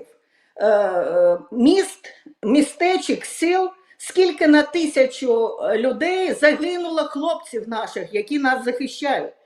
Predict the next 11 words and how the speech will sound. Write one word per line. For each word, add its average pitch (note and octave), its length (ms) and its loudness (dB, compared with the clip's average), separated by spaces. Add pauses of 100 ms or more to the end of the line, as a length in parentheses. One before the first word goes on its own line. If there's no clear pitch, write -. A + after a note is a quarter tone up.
(240)
І, A#3 100 -4
виявляється, D#4 640 -2
їх D4+ 180 -4
загинуло D4 540 0 (200)
практично D#4 600 0
однаково A#3+ 640 0
в - 80 -10
Харкові C#4 560 0
і C4 160 -4
в A#3 60 -6
Львові. B3 380 0